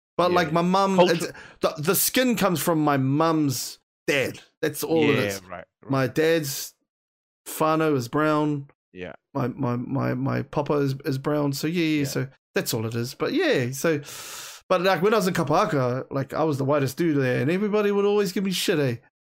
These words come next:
Speaker 1: Like, "Ah,
Speaker 2: Yeah.
Speaker 1: this white guy." And then I was like, "Nah, fuck this. I'm gonna be the man." And then I just didn't give a fuck. But that went away once you get a little hair, you know, once you get a little,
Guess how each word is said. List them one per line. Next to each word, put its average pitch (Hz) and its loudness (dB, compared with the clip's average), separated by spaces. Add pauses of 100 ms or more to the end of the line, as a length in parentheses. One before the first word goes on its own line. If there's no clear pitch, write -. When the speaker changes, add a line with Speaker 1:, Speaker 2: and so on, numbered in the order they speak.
(140)
Speaker 1:
Like, 139 -4
"Ah, 131 -2 (100)
Speaker 2:
Yeah. 92 -14
Speaker 1:
this 208 -6
white 139 -4
guy." 120 -6 (320)
And 143 0
then 208 2
I 208 4
was 175 2
like, 139 0
"Nah, 156 0
fuck - -6
this. 143 0
I'm 151 -2
gonna 135 -2
be 139 -4
the 139 -12
man." 131 -6 (380)
And 156 -2
then 185 0
I 185 0
just 196 -8
didn't 196 -6
give 196 -4
a 185 -6
fuck. - -4
But 175 -2
that 285 2
went 202 4
away 262 4
once 170 0
you 147 -2
get 135 0
a - 2
little 135 0
hair, 160 0 (380)
you 156 -2
know, 185 2
once 185 0
you - -16
get 165 0
a 147 0
little, 139 0